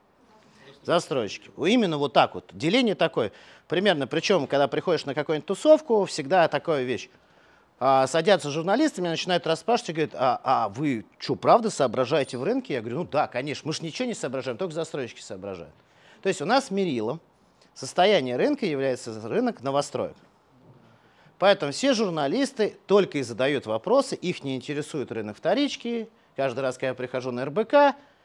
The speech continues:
меня расспрашивают про что? Про новостройки. Не что поговорить про рынок жилья, они говорят про новостройки. Ну, теперь смотрите внимательно. Назад. Верните слайд назад. Покупатели новостроек исчезли.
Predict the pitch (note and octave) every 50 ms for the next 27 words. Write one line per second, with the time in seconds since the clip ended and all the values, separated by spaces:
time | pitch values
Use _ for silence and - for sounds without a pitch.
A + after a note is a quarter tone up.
0 | _ _ - A#2+ C3+ B2 A#2+ B2 - - B2 B2 A2+ - - C3+ - G3 A3+ A#3+
1 | - - D4 C#4+ C4+ - - _ _ _ _ _ _ _ _ _ _ _ _ _
2 | _ - - - - - - - - - - - - - G#3+ B3+ C4+ B3+ G#3+ F#3
3 | D#3 D3 - - C#3 A#2 G2 F2 - - F2 _ _ _ _ _ _ _ _ _
4 | - C3 G#3 C#4+ C4+ - B3 E3 F3 E3+ D#3 E3+ F#3+ F#3+ E3+ - - E3 D#3+ D#3+
5 | E3+ E3 E3+ E3+ C#3 D#3+ A#3 B3 C4+ D4 D4+ D4+ D4 - - C3+ C#3 D3+ G#3+ A#3
6 | D3 D3 C3+ E3 G3 F#3+ - C#3 C3+ C3 B2+ B2+ B2 B2 - - A#2+ G2 F2+ -
7 | - G3 C#4 - - - - A#3+ - - F#3+ F3+ D#3+ D3+ D#3 C3 - - A#2 A2
8 | A2 G#2 G2+ F#2 F2+ - F#2+ F2+ E2+ _ - - - - _ _ _ _ _ -
9 | - - D3+ D#3+ B2+ B2+ D3+ G3 - - - _ _ _ _ _ _ _ _ -
10 | G#2 A2 C3+ D3+ D3+ D3+ - - B2+ - - A2 G#2+ - - G2+ G#2 A#2+ F3+ A#3
11 | - - _ _ _ _ _ _ _ _ _ _ _ _ _ _ _ _ _ -
12 | C#3+ C3+ - G#3 - A#3 - F3+ - - A2 A2 A2+ A#2+ B2+ D3 D#3+ - - B3+
13 | B3 E3+ - C3 B2 - - C#3+ A#2+ G2 - D2